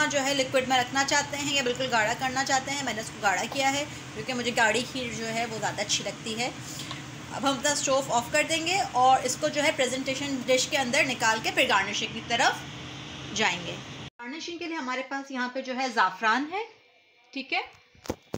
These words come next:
इसके अलावा हमारे पास यहाँ पे पिसे हुए बादाम, पिस्ते और अखरोट हैं और हमारे पास यहाँ पे चांदी के work हैं और हमारे पास यहाँ पर, अ, sprinkles हैं chocolate के, ठीक है। सबसे पहले जो है हम यहाँ पे चांदी के work जो है वो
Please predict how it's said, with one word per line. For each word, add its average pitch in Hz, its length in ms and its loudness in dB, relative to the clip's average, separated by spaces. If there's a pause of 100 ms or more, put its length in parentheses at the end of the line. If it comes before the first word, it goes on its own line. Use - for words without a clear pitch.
(1400)
इसके 233 200 -10
अलावा 285 160 2
हमारे 277 140 0
पास 277 160 2
यहाँ 269 120 0
पे 269 60 -6
पिसे 269 400 0
हुए 285 200 4
बादाम, 220 400 -2
पिस्ते 277 320 -6
और 269 100 2
अखरोट 240 500 -2
हैं 381 100 -2 (840)
और 254 120 2
हमारे 254 220 4
पास 277 260 2
यहाँ 269 140 2
पे 277 100 -4
चांदी 226 380 0
के 262 140 -4
work 220 500 -2
हैं 381 180 -4 (460)
और 269 140 2
हमारे 240 200 2 (100)
पास 247 180 0
यहाँ 240 220 -2 (140)
पर, 285 100 -2 (240)
अ, 220 100 -4
sprinkles 247 560 -4
हैं 233 120 -4
chocolate 175 440 -10
के, 185 100 -14
ठीक - 240 -12
है। 370 60 -6 (500)
सबसे 262 220 -8
पहले 277 300 -2
जो 285 100 -2
है 277 260 -2
हम 254 440 -8
यहाँ 247 220 -6
पे 254 60 -8
चांदी 233 380 -6
के 254 140 -4
work 233 320 -8
जो 254 80 -6
है 254 380 -8
वो 214 400 -10